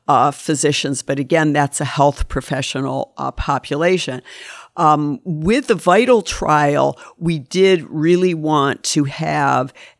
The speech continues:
a multi-ethnic and diverse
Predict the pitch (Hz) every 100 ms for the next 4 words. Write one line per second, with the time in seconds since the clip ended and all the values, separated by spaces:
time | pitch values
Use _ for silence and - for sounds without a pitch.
0 | - 156 147 139 127 - - 147 160 180
1 | 196 - 160 - 165 165 160 156 - -
2 | - 151 151 139 139 123 127 135 123 151
3 | 151 147 - -